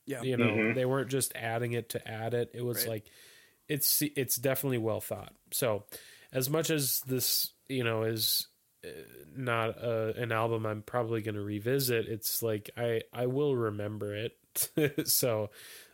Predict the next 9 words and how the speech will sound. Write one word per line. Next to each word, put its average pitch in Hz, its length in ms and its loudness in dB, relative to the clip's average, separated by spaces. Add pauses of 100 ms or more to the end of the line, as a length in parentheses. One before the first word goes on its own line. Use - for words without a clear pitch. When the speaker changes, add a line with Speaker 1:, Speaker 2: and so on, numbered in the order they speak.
Speaker 2:
but 123 180 2
yeah, 156 140 4
this 185 200 4
song 180 220 4
was 156 160 2
kind 160 180 4
of 135 160 -2 (160)
interesting. 135 840 0 (160)
Um, 110 540 0